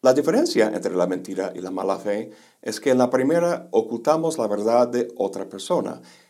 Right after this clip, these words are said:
y en la segunda la ocultamos de nosotros mismos.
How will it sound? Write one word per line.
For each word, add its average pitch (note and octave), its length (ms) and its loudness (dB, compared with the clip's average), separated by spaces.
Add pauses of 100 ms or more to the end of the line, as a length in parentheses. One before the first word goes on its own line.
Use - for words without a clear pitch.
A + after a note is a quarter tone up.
(140)
y B2 100 -4
en B2+ 60 0
la C3 100 -2
segunda F3 640 0 (100)
la A#2 120 2
ocultamos D3 840 -2 (100)
de F#2+ 100 -8
nosotros G#2 560 -8
mismos. - 600 -14